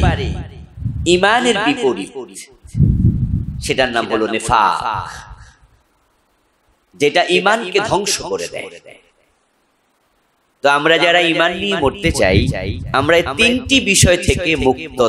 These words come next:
থাকতেই হবে। কুফর করা যাবে না, শিরক করা যাবে না, আরেকটি হলো নিফাক,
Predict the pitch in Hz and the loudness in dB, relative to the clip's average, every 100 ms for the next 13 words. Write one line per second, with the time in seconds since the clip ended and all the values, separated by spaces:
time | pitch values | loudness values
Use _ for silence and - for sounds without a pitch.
0 | - 107 117 101 107 123 147 170 208 269 | 0 -4 -4 -8 -2 4 6 6 6 4
1 | 320 135 269 339 - 101 - - 98 - | 2 -2 -6 -8 -2 0 2 -2 -2 -8
2 | - - - 170 165 160 143 147 143 180 | -14 -16 -4 -2 2 0 0 2 4 2
3 | - 139 160 - 180 180 170 139 185 180 | 0 -6 -8 -2 0 2 2 -2 -6 -8
4 | 104 - 180 - _ _ _ _ _ _ | -12 -18 -20 -20 _ _ _ _ _ _
5 | _ _ _ _ _ _ _ _ _ _ | _ _ _ _ _ _ _ _ _ _
6 | _ _ - - 202 240 285 - 226 165 | _ _ -2 2 4 4 2 0 2 4
7 | 160 208 254 160 190 254 - - - 175 | 4 4 0 -2 -6 -6 -12 -14 2 4
8 | 196 220 - 185 220 135 - 233 196 _ | 6 4 4 2 0 -4 -8 -16 -20 _
9 | _ _ _ _ _ _ _ _ _ _ | _ _ _ _ _ _ _ _ _ _
10 | _ _ _ _ _ - - - - - | _ _ _ _ _ -8 -6 -6 -8 -12
11 | - - 143 220 - - 214 175 175 202 | -10 -2 2 2 0 2 4 4 2 2
12 | 202 240 285 | 4 6 6